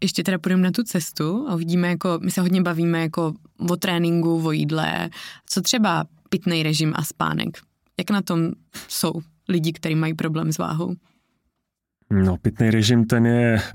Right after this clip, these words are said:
Speaker 2: těch věcí, které mě jako překvapily, že oni třeba nebyli vůbec zvyklí pít vodu. Oni vůbec nepili vodu.
Speaker 1: Pili sladký nápoje nějaký?
Speaker 2: Pili sladký nápoj, jenom.
Speaker 1: Hm.
Speaker 2: Jak, eh, f-, já vodu nepiju.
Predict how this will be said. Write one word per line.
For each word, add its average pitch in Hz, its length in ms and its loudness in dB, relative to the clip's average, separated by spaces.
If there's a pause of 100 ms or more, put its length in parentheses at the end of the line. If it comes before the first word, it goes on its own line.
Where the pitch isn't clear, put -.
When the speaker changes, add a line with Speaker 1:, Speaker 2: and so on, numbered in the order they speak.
(220)
Speaker 2:
těch 123 180 2
věcí, 131 240 4
které 127 240 4
mě 131 220 6
jako 127 400 4 (200)
překvapily, 123 680 2
že 117 120 4
oni 117 160 4
třeba 110 260 2
nebyli 107 220 4
vůbec 107 180 0
zvyklí 110 240 4
pít 107 160 2
vodu. 113 280 2 (140)
Oni 117 140 4
vůbec 208 260 2
nepili 101 260 2
vodu. 95 180 -2 (680)
Speaker 1:
Pili 180 160 0
sladký 175 280 -2
nápoje 160 300 0
nějaký? 156 420 -4
Speaker 2:
Pili 131 160 4
sladký 135 220 2
nápoj, 123 360 2
jenom. 113 320 4 (600)
Speaker 1:
Hm. 180 60 2 (260)
Speaker 2:
Jak, 120 180 2
eh, 123 540 4
f-, - 420 -6 (340)
já 139 120 4
vodu 147 160 6
nepiju. 135 400 2